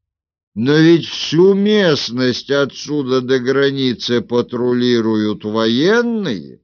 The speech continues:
и ни один разбойник не отважится грабить на этой дороге". "Вот-вот",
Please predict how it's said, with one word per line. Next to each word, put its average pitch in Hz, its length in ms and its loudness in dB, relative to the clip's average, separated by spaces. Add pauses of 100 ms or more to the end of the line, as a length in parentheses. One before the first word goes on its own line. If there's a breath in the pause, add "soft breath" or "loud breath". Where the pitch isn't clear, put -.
(680)
и 170 400 6
ни 190 240 4
один 143 800 2
разбойник 196 1160 2
не 143 240 0
отважится 143 1400 0
грабить 131 920 0
на 175 180 -4
этой 180 440 0
дороге". 180 720 0 (1080)
"Вот-вот", 180 880 0